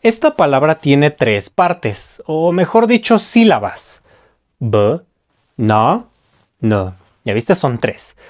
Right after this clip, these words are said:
¿Escuchaste cuál es la sílaba que suena más fuerte?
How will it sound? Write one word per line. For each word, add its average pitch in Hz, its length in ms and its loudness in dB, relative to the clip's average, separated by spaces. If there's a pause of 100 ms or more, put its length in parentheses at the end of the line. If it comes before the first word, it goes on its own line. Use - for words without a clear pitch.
(800)
¿Escuchaste 247 680 -2
cuál 247 280 2
es 240 320 0 (140)
la 135 240 2
sílaba 170 500 2
que 107 140 -6
suena 139 400 0
más 160 500 0
fuerte? 170 540 0